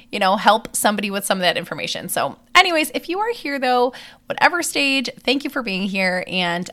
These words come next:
hopefully this is gonna be short and sweet and just get you thinking, you know, what you can be doing. I know that especially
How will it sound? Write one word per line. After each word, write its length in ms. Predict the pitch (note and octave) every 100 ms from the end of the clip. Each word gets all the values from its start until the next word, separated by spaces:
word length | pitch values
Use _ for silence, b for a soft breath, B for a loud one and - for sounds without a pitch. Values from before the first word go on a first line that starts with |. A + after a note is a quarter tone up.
| -
hopefully 320 | G3 D4 F4 D#4+
this 120 | C4+
is 60 |
gonna 120 | - A#3
be 60 |
short 200 | - G3+
and 100 | F#3+
sweet 340 | - F3+ F3 -
and 100 | G3
just 320 | F3+ F3+ - B B B B -
get 140 | C4+
you 120 | D4
thinking, 600 | D4 C4 C4 A#3+ A#3 A#3 - _ _ _
you 120 | B3 A#3+
know, 400 | G#3+ G#3 G3 -
what 320 | - F#3 G#3+ -
you 140 | A3
can 540 | - - G3 F#3+ F#3+
be 160 | - F3
doing. 360 | D#3+ B2 B1+ -
I 100 | F#3+
know 200 | G3+ A#3+
that 320 | D#4 D#4 - - - -
especially 880 | - - - G#3 - G#3 G3+ G3+ G3